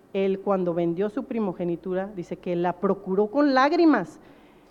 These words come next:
Y uno puede decir, "Oye, está llore y llore", pues. Pero dice, "No tuvo arrepentimiento".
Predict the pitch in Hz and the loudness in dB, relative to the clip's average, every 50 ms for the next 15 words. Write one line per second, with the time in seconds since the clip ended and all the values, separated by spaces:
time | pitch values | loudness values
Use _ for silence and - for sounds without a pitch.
0 | - - 196 240 254 277 269 277 262 247 233 233 240 220 214 214 214 208 180 - | -8 0 2 2 2 2 2 2 2 2 2 2 2 2 2 4 2 0 0 -2
1 | - - - - - - - 190 190 - - 202 - 185 185 233 226 247 277 302 | -8 -16 -20 -20 -16 -10 -8 -8 -8 -8 -8 -6 -4 0 0 2 2 2 2 0
2 | 294 254 247 262 294 311 349 359 370 370 370 294 277 - - - - - - - | 0 -2 -2 -2 0 0 2 2 2 2 2 0 0 0 -4 -14 -20 -20 -20 -20
3 | - - _ _ _ _ _ _ _ _ - - 196 202 196 196 196 190 165 - | -20 -20 _ _ _ _ _ _ _ _ -4 0 2 2 2 2 0 -2 -4 -4
4 | - - - - - - 185 196 196 190 185 196 - 233 254 269 311 330 330 - | -8 -14 -20 -20 -10 -4 -2 0 0 0 0 -2 -4 -4 -2 -2 -2 -4 -4 -8
5 | - - - - - - 175 170 170 165 - - 165 160 156 - 170 165 170 170 | -14 -20 -20 -12 -8 -6 -4 -4 -4 -4 -4 -4 -4 -4 -4 -6 -4 -2 -2 -2
6 | 156 151 151 151 160 | -2 -2 -4 -6 -12